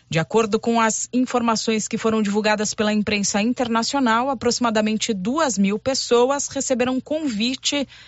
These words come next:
para participar da cerimônia, que deve ser mais curta do que a coroação da mãe de Charles, a rainha Elizabeth segunda, realizada em mil novecentos e cinquenta e três. Entre os convidados estarão, claro, membros da família real.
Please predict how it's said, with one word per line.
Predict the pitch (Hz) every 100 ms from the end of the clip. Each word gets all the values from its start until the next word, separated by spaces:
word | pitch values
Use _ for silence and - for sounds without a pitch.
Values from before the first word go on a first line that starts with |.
| - _
para | - 240 254
participar | - 247 269 - 262 254 247 254
da | 226 226 269
cerimônia, | - 269 269 240 226 190 170 - - -
que | -
deve | 247 214 226
ser | - 233
mais | 233 254
curta | - - 285 320 - 185 165 - - -
do | 233
que | - 262 254
a | 233
coroação | 254 247 254 - - 269
da | 277 254
mãe | 220 247 339
de | 311 269
Charles, | - 208 185 170 165 - -
a |
rainha | 208 214 220 247 247
Elizabeth | 226 226 233 226 226 247
segunda, | - 277 226 254 254 269 - - - -
realizada | 302 240 220 214 214 220
em | 220
mil | 196 247
novecentos | 262 202 185 214 233 233
e | 214
cinquenta | - 220 233 269 269
e |
três. | - 139 101 - - - - - -
Entre | 185 226 226 233
os | 226
convidados | - 233 220 185 202 247 277 262
estarão, | 233 - 233 240
claro, | 240 240 233 240 269
membros | 262 233 254 269 277 226
da | 247
família | 254 233 240 247
real. | 247 294 170 151